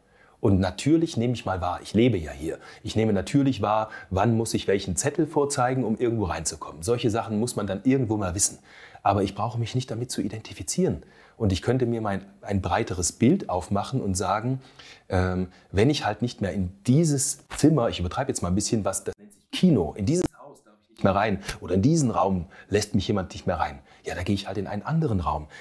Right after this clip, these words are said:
Da gehe ich mal in einen inneren Raum. Da treffe ich mich mit Menschen im Wald oder auf einer Wiese. Das ist sowieso am Ende viel angenehmer. Was will ich mit all diesen verrückten Energien?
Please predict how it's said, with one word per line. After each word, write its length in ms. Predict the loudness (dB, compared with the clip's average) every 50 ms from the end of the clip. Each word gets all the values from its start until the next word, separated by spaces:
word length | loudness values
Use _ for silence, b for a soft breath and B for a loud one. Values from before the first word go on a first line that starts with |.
| B B
Da 80 | -2
gehe 120 | 0 2 0
ich 120 | 0 0 -2
mal 160 | -2 -2 -2
in 100 | -4 -6
einen 260 | -8 -8 -10 -12 -4
inneren 440 | 2 4 4 6 6 4 4 2 0
Raum. 320 | 0 0 -2 -2 -4 -8 -12 B B B
Da 100 | B -4
treffe 240 | -2 -2 -2 -2 -2
ich 60 | -2
mich 160 | -2 -2 -4
mit 100 | -6 -6
Menschen 300 | -4 -4 -2 -2 -4 -6
im 180 | -8 -8 -4 -2
Wald 320 | 0 2 2 2 0 -2
oder 140 | -4 -4 -6 -8
auf 80 | -10
einer 240 | -8 -6 -4 0 2
Wiese. 380 | 2 4 4 2 0 -2 -6 -8 B B B
Das 160 | B -6 -6
ist 80 | -4 -2
sowieso 360 | 0 0 2 4 4 4 4
am 80 | 2 -2
Ende 180 | -4 -4 -6
viel 220 | -4 -2 -2 -2 -2
angenehmer. 480 | -2 0 0 0 0 0 0 -2 -2
Was 140 | -4 -4 -4
will 120 | -4 -4 -4
ich 100 | -4 -6
mit 140 | -4 -2
all 120 | -2 -2 -2
diesen 220 | -2 -2 -4 -2
verrückten 420 | -2 0 0 0 0 -2 -2 -6 -6
Energien? 600 | -4 -4 -2 0 2 2 2 2 2 -2 -4